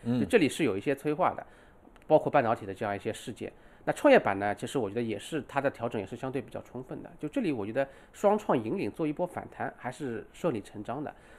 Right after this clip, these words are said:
Speaker 2: 但是弹上去我觉得最后还是要再创，去创新低的，因为这个最后一脚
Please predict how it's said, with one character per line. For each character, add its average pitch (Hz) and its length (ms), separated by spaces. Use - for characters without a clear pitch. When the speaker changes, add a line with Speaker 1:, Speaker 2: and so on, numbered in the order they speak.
Speaker 2:
但 202 100
是 165 80
弹 110 240
上 139 160
去 - 140
我 98 80
觉 104 60
得 101 40
最 120 120
后 110 80
还 101 180
是 - 140
要 107 200
再 104 140
创， 113 120
去 - 140
创 107 180
新 107 200
低 113 160
的， - 80
因 151 120
为 143 80
这 175 180
个 135 80
最 - 160
后 151 140
一 156 80
脚 - 360